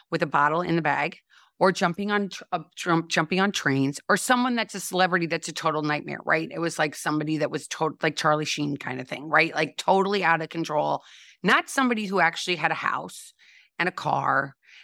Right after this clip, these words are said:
and three children that actually looked presentable and showed up to school at the right time every day and were doing their homework and all the rest of it. That's not what an alcoholic looked like. It, like, you had to be a total d-, derelict.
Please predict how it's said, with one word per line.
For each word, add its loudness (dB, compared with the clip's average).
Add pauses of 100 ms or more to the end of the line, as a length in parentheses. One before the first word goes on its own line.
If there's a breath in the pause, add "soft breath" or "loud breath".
(140 loud breath)
and 2 (220)
three 0
children 0
that 0
actually 0
looked -10
presentable 0
and 0
showed 2
up -6
to -8
school -2
at -4
the -6
right 0
time 0
every -2
day -2
and -2
were -2
doing 0
their 2
homework 0
and -2
all -2
the -2
rest -2
of -8
it. -8
That's -4
not 0
what -2
an -2
alcoholic 0
looked -2
like. -12
It, -8
like, 0
you 2
had 4
to 0
be 0
a 2
total 0 (360)
d-, -2 (180)
derelict. 0